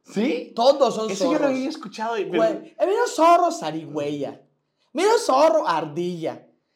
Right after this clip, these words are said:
Speaker 2: Mira un zorro, tu perro.
Speaker 1: <laughs> Mira,
Speaker 2: Todos.
Speaker 1: mira un zorro, tu ex.
Speaker 2: Todos.
Speaker 1: Eh,
Speaker 2: Eh,
Speaker 1: eh. No, no, ya, continuamos, continuamos.
Speaker 2: La número tres, amigo, es, eh, tequila.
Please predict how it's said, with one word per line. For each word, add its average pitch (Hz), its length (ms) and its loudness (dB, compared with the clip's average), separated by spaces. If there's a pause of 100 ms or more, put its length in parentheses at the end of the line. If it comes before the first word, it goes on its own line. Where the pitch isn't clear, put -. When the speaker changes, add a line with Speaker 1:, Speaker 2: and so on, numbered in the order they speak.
(140)
Speaker 2:
Mira 370 160 6 (100)
un 427 60 -2
zorro, 339 380 4
tu - 180 -6
perro. 190 460 2
Speaker 1:
<laughs> - 20 0
Mira, - 520 0
Speaker 2:
Todos. 240 460 6
Speaker 1:
mira 466 180 0
un 330 100 -2
zorro, 262 420 0
tu 175 160 -4
ex. 156 340 -6
Speaker 2:
Todos. 226 420 4
Speaker 1:
Eh, 180 600 4
Speaker 2:
Eh, 120 80 -8
Speaker 1:
eh. 151 680 -2
No, 107 240 -18
no, - 180 -20
ya, - 120 -20
continuamos, 92 520 -20
continuamos. - 560 -20 (160)
Speaker 2:
La 156 80 -10
número 214 320 -4
tres, 220 220 -4
amigo, 208 480 -6
es, 175 440 -6
eh, 120 640 -12
tequila. 185 420 -6